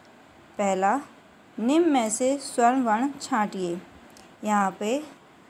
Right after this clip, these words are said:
स्वर और व्यंजन दोनों लिखे हुए हैं, तो इसमें क्या छांटना है? स्वर।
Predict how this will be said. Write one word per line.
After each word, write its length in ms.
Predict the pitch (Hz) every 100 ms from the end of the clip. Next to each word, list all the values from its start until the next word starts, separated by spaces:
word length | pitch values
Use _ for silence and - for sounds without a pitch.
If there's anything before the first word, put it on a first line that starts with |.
| - - - - - - - - - - - - - - - - - - - - - - - - -
स्वर 200 | 226 233
और 100 | 208
व्यंजन 420 | 202 190 220 202
दोनों 320 | 202 214 247
लिखे 240 | 233 214 214
हुए 220 | 185 185
हैं, 300 | 180 208 285
तो 120 | -
इसमें 320 | 202 226 220
क्या 160 | 214 208
छांटना 480 | 208 208 190 185 180
है? 220 | 226 339
स्वर। 460 | - - 254 175